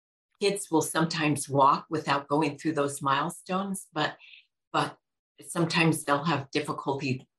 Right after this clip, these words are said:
reading later, or they just don't get the coordination from the two sides of the brain, uh, being able to talk to each other efficiently.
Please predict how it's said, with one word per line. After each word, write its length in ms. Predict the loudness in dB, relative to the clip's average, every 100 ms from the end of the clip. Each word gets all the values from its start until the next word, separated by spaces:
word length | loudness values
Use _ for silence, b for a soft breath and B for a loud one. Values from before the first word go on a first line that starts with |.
| _
reading 360 | 2 6 4 6
later, 460 | 4 4 2 2
or 260 | 0 0 0
they 200 | -2 -8
just 280 | -8 -10 -2
don't 280 | -2 -2 -10 _
get 220 | -6 -4
the 120 | -8
coordination 880 | -10 -2 0 2 4 4 2 0 -4
from 240 | -4 -4 -4
the 120 | -6
two 220 | -6 -6
sides 380 | -4 -2 -2 -4
of 100 | -6
the 100 | -4
brain, 480 | 0 0 0 -4 -6 _ _ _ _ _ _
uh, 280 | -2 0 -2 -8 _ -4
being 160 | 0
able 280 | 0 0 -2
to 200 | -2 -4 -6
talk 280 | 0 0 0
to 80 | -4
each 240 | -4 -2 -2
other 280 | 0 -2
efficiently. 800 | -4 0 2 2 0 -4 -4 -6